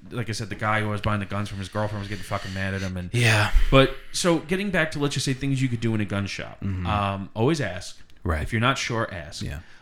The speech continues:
Speaker 1: Um, read the situation, read the room.
Speaker 2: Mm-hmm.
Speaker 1: If he's got a line out the door and you got a bajillion questions, maybe hang back and just say, "Hey, I know I'm next in line, but I have a lot of questions. I'm just gonna hang back, maybe help these other people."
Speaker 2: Yeah.
Speaker 1: And then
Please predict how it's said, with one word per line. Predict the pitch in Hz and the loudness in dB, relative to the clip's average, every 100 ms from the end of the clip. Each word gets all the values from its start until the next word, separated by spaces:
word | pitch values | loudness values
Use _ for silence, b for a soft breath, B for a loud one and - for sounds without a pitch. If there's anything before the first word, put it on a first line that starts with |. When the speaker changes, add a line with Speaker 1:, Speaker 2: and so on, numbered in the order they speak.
| b - | b -6
Speaker 1:
Um, | 110 104 104 101 92 | -2 0 -2 -4 -2
read | 117 175 | 2 2
the | 180 | 2
situation, | - 190 - 185 190 98 | 0 0 2 4 4 2
read | 98 135 | -2 -2
the | 160 | 0
room. | 156 170 87 - | 2 2 0 0
Speaker 2:
Mm-hmm. | 123 104 | 4 4
Speaker 1:
If | 107 | 4
he's | 87 - | 2 2
got | 170 175 | 2 2
a | |
line | 156 156 | 4 4
out | 156 147 | 4 2
the | |
door | 123 143 143 | 0 2 2
and | 117 | 2
you | |
got | 120 127 | 0 0
a | |
bajillion | 117 113 117 117 | -2 -2 0 -2
questions, | 110 120 127 143 | 2 2 2 -2
maybe | 123 143 175 | 2 2 2
hang | 165 170 | 0 0
back | 160 151 131 | 4 4 4
and | |
just | 117 113 | -2 -2
say, | 120 | -2
"Hey, | 131 139 139 - | 0 2 2 2
I | |
know | 117 127 | 0 2
I'm | 123 | 0
next | 120 - | -2 -4
in | 113 | -6
line, | 110 107 | -4 -2
but | 104 | -4
I | 110 139 | -4 -4
have | 165 | -2
a | |
lot | 120 110 | 0 0
of | 104 | -2
questions. | - 110 - 107 104 | 0 0 0 -6 -6
I'm | 107 | -6
just | 143 - | -6 -6
gonna | 151 | -4
hang | 131 120 | -2 0
back, | 107 107 104 - B - | 2 0 0 -6 B -2
maybe | 117 131 | -2 0
help | 135 131 | -2 -4
these | 120 | -2
other | 110 95 | -2 -2
people." | 104 98 98 95 98 | -2 0 0 -2 0
Speaker 2:
Yeah. | 85 95 | 0 0
Speaker 1:
And | |
then | 95 92 | -2 -8